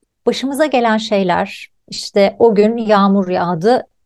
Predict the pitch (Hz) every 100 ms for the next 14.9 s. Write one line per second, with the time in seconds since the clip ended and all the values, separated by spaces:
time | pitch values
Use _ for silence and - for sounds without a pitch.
0 | _ _ - 208 226 226 220 214 214 202
1 | 214 208 - 175 185 185 294 _ - -
2 | 247 - 208 214 254 - - - 185 185
3 | - - _ _ _ - _ _ 208 214
4 | 220 202 202 247 - 220 226 - 269 247
5 | 277 - _ _ _ _ _ _ 190 226
6 | 233 302 285 - 254 233 233 - 226 226
7 | 330 320 254 226 214 202 - 202 190 180
8 | 170 160 170 226 403 _ _ _ _ 214
9 | 214 330 - 294 285 226 214 220 226 220
10 | 208 233 - - 220 202 196 175 170 190
11 | 180 175 - - 220 254 - 196 190 185
12 | 175 170 - 175 185 175 175 185 190 196
13 | 202 202 175 196 202 247 226 185 185 -
14 | - 185 180 _ - 180 170 -